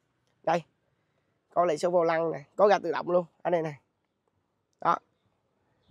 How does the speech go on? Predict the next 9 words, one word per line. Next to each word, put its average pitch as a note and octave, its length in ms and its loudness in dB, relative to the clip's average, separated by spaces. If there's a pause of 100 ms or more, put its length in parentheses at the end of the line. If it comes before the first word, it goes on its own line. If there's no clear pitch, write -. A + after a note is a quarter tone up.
(680)
Đây. E3+ 100 -2 (800)
Tắp - 120 0
bi G#3 380 8
cửa D#3 200 2
bên, G3+ 200 6
ờ, F#3+ 160 8
bên F#3+ 160 2
trái G3 300 6
nè. A3+ 140 -4